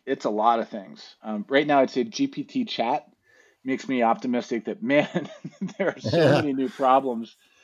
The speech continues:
Speaker 1: that can be solved. It's kinda crazy. Like, I, I'm seeing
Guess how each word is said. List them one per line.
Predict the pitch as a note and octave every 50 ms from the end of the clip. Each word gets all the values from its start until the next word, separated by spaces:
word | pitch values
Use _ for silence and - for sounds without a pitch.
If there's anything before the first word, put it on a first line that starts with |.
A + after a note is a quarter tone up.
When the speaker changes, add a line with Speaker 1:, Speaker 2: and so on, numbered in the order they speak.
| _ _ _ _ _
Speaker 1:
that | C3 B2 -
can | - B2+
be | A2+ A2+ G#2+
solved. | - - - C#3+ C#3 C#3 B2+ A#2
It's | A#2+ A2 -
kinda | - - D3+ D3 D3 B2+
crazy. | - - - C3 B2+ C#3+ C#3+ C3 B2+ A2+ A2
Like, | G#2+ G#2 G#2 G2+ G2 G2+
I, | A2 A2
I'm | G2 A#2 A2
seeing | G#2 - - C#3+ C3+ C3 B2+ B2+ B2 A#2+